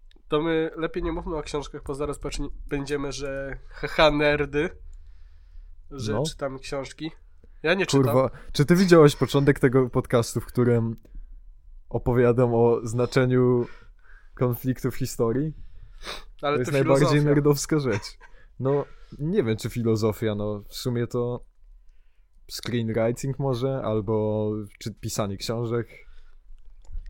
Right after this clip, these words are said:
Speaker 1: Czy ty to miałeś zapisane?
Speaker 2: E, miałem zapisane to gówno o Adamie i Beatce, a całą resztę samemu powiedziałem.
Speaker 1: Okej. To szanuję. Dobra,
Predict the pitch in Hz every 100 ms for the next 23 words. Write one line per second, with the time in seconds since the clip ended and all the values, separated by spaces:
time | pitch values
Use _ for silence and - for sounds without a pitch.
0 | - - - 151 147 156 156 156 151 147
1 | - - 143 147 - - - - - -
2 | - - - - - - - - 123 127
3 | 127 131 135 131 131 127 123 113 131 123
4 | 120 120 120 127 117 127 117 120 120 117
5 | 117 113 110 113 113 113 110 110 110 113
6 | - 110 98 107 104 107 - 110 107 101
7 | 101 101 98 98 95 95 - - - -
8 | - - - - - - - - - -
9 | - - - - 131 131 143 - - -
10 | - - - - 147 139 139 143 139 139
11 | - - - 143 143 143 180 - - -
12 | - - - - - - 147 143 135 -